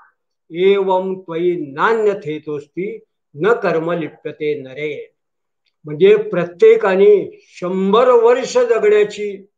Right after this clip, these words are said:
इच्छा धरून सतत कर्मरत असावं, आपली उपासना करत राहावी. आपण ज्या मार्गावर चाललो आहे, आपल्या सद्गुरूंनी जो मार्ग दाखवलाय त्या मार्गावर चालत राहावं.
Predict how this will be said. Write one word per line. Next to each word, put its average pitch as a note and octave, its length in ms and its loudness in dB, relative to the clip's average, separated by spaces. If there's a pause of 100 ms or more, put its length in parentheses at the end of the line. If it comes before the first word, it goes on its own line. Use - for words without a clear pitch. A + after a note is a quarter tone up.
(340)
इच्छा F#3 420 -6
धरून F3 640 2 (500)
सतत G#3+ 640 -4 (100)
कर्मरत F3+ 560 -4
असावं, D3+ 720 -6 (200)
आपली F3+ 280 -6
उपासना E3+ 640 -2
करत F#3+ 340 -4
राहावी. D#3 440 -4 (120)
आपण F#3+ 340 -2
ज्या G3+ 120 4
मार्गावर F3 460 0
चाललो E3 400 -2
आहे, D3 280 -6 (360)
आपल्या E3 300 -4
सद्गुरूंनी E3 540 -2
जो E3 220 -4
मार्ग E3 320 -2
दाखवलाय D3+ 580 -4 (340)
त्या D#3 160 -2
मार्गावर D3+ 480 -2
चालत D#3+ 520 0
राहावं. F3 500 2